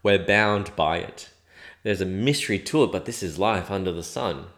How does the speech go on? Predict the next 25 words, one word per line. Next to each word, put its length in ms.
Time 340
makes 200
us 160
feel 220
the 100
fragility, 600
doesn't 280
it? 140
The 60
mortality 840
of 180
life, 440
the 80
finitude 640
of 160
it. 100
And 120
what 100
the 80
teacher 340
does 340
here 320
in 60
chapter 280
three 400